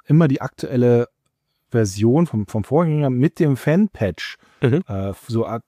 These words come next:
Speaker 1: mehr oder weniger instant gemoddet installierbar ist. Also wenn man den,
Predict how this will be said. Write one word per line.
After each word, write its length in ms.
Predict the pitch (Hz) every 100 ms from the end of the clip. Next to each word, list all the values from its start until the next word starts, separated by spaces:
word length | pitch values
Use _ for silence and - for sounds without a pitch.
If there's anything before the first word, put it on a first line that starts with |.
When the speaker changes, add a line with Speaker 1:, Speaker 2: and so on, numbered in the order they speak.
| _
Speaker 1:
mehr 140 | 120
oder 80 | 113
weniger 240 | 113 117 -
instant 580 | 190 208 - 131 - -
gemoddet 600 | 120 117 113 117 131 117 156
installierbar 840 | 117 - 123 123 180 147 110 92
ist. 180 | 92 107
Also 140 | 95
wenn 80 | 107
man 120 | 113
den, 200 | 110 110